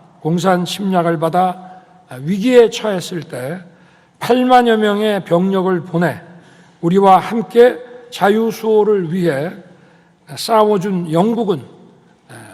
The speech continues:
우리와 혈맹의 동지입니다. 우리 양국의 미래를 위해 우리가 함께하지 못할 일이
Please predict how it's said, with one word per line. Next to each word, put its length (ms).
우리와 680
혈맹의 680
동지입니다. 760
우리 320
양국의 640
미래를 580
위해 420
우리가 520
함께하지 760
못할 500
일이 320